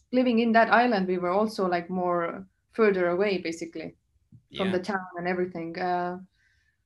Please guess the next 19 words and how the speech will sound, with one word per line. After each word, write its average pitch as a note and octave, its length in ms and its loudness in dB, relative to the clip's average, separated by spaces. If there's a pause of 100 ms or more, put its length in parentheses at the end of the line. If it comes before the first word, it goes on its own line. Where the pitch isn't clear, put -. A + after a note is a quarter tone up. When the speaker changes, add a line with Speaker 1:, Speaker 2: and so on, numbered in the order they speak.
(460)
Speaker 1:
and A3 260 4
yeah, C4 400 4
like, G#3+ 280 2 (540)
we C4+ 200 2
got C4+ 200 0
the G3+ 100 -6
T D4 280 4
V, C#4+ 200 6
basically. D4+ 500 2
That's C4+ 200 0
how D#4 120 2
it G3+ 100 0
started. A#3 340 2
We G3+ 80 0
got A#3+ 160 0
a G3+ 40 0
T B3+ 240 2
V B3 200 4
eventually. F3+ 560 -4